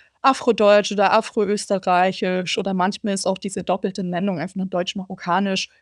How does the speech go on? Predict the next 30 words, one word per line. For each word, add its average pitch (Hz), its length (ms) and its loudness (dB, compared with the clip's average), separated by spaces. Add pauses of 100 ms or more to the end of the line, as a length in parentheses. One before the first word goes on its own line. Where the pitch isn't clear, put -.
(160)
So 208 280 0
etwas 190 320 -2
geht 196 240 -6
ganz 185 320 -2
gut, 208 260 -4
aber 185 240 0
es - 140 -4
bleibt 185 320 2
halt 190 140 0
noch 185 260 0 (280)
abzuwarten, 185 800 -2
ob - 140 -6
sich - 160 -8
so - 200 -10
ein 180 300 -4
großer 180 760 -2 (300)
Dachbegriff 190 560 -2
etabliert 185 600 -4
und 175 280 -6
welcher 180 360 0
wird 180 160 -4
das 180 200 -4
sein. 170 320 4
Und 135 120 -8
ich - 140 -6
glaube, 180 260 2
das 185 200 -6
haben 185 180 -2
wir 180 80 -4
grad 175 340 0